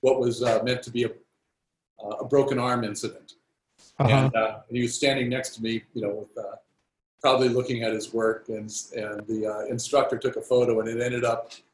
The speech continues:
Speaker 1: on the, uh, on the, uh, Red Cross <laughs> magazine. Yeah, those
Speaker 2: Nice.
Speaker 1: were
Speaker 2: That's
Speaker 1: fun.
Speaker 2: very cool.
Speaker 1: Yeah. Wish I had that.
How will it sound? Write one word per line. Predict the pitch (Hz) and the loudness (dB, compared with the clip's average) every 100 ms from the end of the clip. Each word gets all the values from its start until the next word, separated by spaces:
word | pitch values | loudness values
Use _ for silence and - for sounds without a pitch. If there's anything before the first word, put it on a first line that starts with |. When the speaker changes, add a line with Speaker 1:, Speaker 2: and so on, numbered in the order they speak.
| _ _ _ _ _ - | _ _ _ _ _ -2
Speaker 1:
on | 113 110 | 0 0
the, | 107 107 | -2 -2
uh, | 107 104 - _ _ _ _ _ _ - - - - - | -2 -4 -10 _ _ _ _ _ _ -14 -12 -12 -12 -8
on | 113 110 | -6 0
the, | 113 113 | 2 2
uh, | |
Red | 107 117 - | 0 -2 0
Cross | 127 110 - | 2 2 0
<laughs> | |
magazine. | 117 120 - - - - - - - - - _ _ _ - - _ _ _ _ _ _ _ _ - - - | -4 -6 -6 -2 0 0 -4 -4 -8 -10 -20 _ _ _ -20 -20 _ _ _ _ _ _ _ _ -20 -20 -10
Yeah, | 156 143 151 | -6 -4 4
those | 269 254 | 6 8
Speaker 2:
Nice. | 160 151 131 | 8 6 4
Speaker 1:
were | - | 2
Speaker 2:
That's | 139 | -2
Speaker 1:
fun. | 139 | 4
Speaker 2:
very | 180 175 | 8 6
cool. | 165 175 147 120 92 90 _ _ - | 8 10 10 8 4 -6 _ _ -2
Speaker 1:
Yeah. | 113 104 - - _ _ - | 2 2 -2 -10 _ _ -8
Wish | 214 - | -4 0
I | 220 | 2
had | 233 220 | 2 2
that. | - - - | 0 0 -6